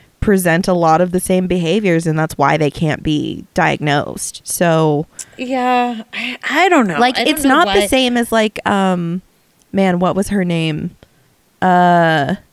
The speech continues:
Speaker 1: Karla Homolka.
Speaker 2: Yep, Karla.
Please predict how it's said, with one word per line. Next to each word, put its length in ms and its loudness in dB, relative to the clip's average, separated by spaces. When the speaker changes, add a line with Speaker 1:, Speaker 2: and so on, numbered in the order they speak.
Speaker 1:
Karla 520 4
Homolka. 680 2
Speaker 2:
Yep, 340 -6
Karla. 440 -10